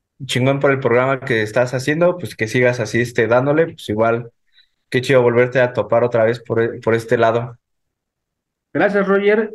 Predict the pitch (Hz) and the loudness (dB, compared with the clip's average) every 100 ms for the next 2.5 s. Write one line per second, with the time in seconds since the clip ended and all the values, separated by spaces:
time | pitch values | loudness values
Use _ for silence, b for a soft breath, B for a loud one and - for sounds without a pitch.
0 | 139 175 185 196 185 165 147 - 151 143 | -4 -2 0 0 0 0 -2 0 -2 0
1 | 208 196 202 190 208 202 175 160 190 185 | 0 0 0 0 0 0 -2 0 0 0
2 | 165 175 208 214 220 | 0 0 2 0 -2